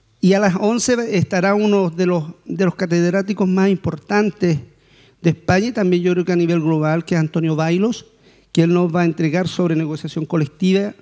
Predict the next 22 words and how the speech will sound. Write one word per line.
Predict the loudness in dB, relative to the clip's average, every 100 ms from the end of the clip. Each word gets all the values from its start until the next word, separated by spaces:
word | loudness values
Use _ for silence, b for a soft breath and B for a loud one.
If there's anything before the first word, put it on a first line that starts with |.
| -10
como | -2 0
medio | 2 0 0
de | -4
acción | -6 -10 -12
sindical. | -14 -14 -12 -10 -10 -14 _ b b b b
¿Por | -6
qué | -4
es | -2
importante | -2 -2 0 0 0 -2 -2
la | -2
negociación | -4 -6 -8 -10 -10
colectiva? | -8 -8 -8 -10 -12 -16 b b b
La | -4
negociación | -2 -4 -6 -6
colectiva | -6 -4 -2 -2
es |
el | -2
primer | -4 -4 -6
paso | -4 -2 -2 -2
para | -4 -2
la |
distribución | -2 -4 -4 -2 -2 -2 0 0 -2